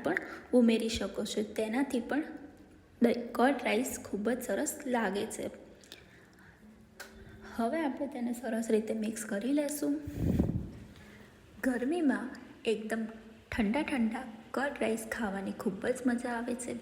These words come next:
અને હા ફ્રેન્ડ્સ, આ કર્ડ રાઈસ એકદમ ફટાફટ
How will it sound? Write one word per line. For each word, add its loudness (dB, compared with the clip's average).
અને 2
હા -2
ફ્રેન્ડ્સ, -4
આ 2
કર્ડ 4
રાઈસ 0
એકદમ 6
ફટાફટ 0